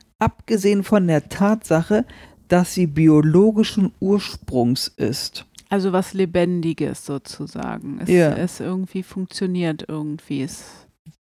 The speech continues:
Speaker 1: Ja, ist eine
Speaker 2: es lebt irgendwie. Also da f-, passiert was in diesem Material. Es ist nicht still. Es ist nicht wie ein Stein, sondern es, da sind Zellen wahrscheinlich, wo, äh, die arbeiten.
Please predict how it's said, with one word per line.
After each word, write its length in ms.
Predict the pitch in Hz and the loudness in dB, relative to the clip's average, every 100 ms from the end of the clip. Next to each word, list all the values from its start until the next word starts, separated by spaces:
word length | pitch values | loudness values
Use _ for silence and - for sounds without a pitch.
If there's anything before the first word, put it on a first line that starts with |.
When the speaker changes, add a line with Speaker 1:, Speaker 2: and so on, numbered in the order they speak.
| - | 0
Speaker 1:
Ja, 260 | 165 151 - | 4 4 2
ist 320 | 156 - - | -4 -6 -6
eine 240 | 151 156 | 0 2
Speaker 2:
es 180 | 143 - | 2 2
lebt 280 | 214 214 - | 2 2 0
irgendwie. 340 | - 151 160 | -6 -6 -6
Also 200 | - 160 | -8 -6
da 180 | 165 165 | -4 -4
f-, 260 | 165 - - | -4 -12 -8
passiert 540 | - 196 - 196 - | -4 -4 -2 -2 -2
was 180 | 160 165 | -4 -4
in 200 | 160 165 | -6 -8
diesem 340 | 180 165 156 160 | -8 -8 -8 -8
Material. 720 | 147 - 165 151 139 131 170 - _ _ _ _ - | -8 -10 -8 -6 -6 -6 -10 -16 _ _ _ _ -10
Es 80 | 180 | -4
ist 60 | |
nicht 220 | 190 175 | -4 -6
still. 340 | - 180 147 151 | -6 -4 -4 -6
Es 80 | - | -10
ist 60 | 190 | -10
nicht 140 | - | -8
wie 80 | 165 | -8
ein 60 | |
Stein, 520 | 156 - 165 190 247 254 | -8 -2 0 2 0 0
sondern 420 | 208 214 208 220 - _ _ _ _ _ - | -2 -2 -4 -8 -16 _ _ _ _ _ -10
es, 180 | 190 | -6
da 140 | - 185 | -2 0
sind 220 | 196 190 | 0 0
Zellen 520 | - 214 214 254 254 | 0 2 4 4 4
wahrscheinlich, 880 | 247 202 220 - 226 226 233 220 - 208 | 2 0 -2 0 2 2 2 -2 -8 -8
wo, 300 | 202 196 196 - | -2 0 0 -2
äh, 460 | - 185 180 180 180 _ _ _ _ _ _ _ _ _ _ _ _ _ - | -2 -2 0 -2 -6 _ _ _ _ _ _ _ _ _ _ _ _ _ -12
die 180 | 185 | -4
arbeiten. 560 | - 175 143 135 135 | 0 0 -2 -4 -8